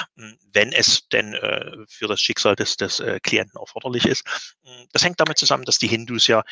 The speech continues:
ähnlich wie die Buddhisten an die Seelenwanderung glauben, also die Reinkarnation,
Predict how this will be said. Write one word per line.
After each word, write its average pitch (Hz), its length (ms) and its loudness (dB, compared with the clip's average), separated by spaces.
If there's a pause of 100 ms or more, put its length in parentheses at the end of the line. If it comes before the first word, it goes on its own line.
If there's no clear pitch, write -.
(160)
ähnlich 120 300 4
wie 123 60 -4
die 104 100 -6
Buddhisten - 460 0 (260)
an 110 220 2
die 113 100 0
Seelenwanderung 139 640 4
glauben, 120 400 0
also 113 140 -8
die 104 100 -6
Reinkarnation, 107 720 0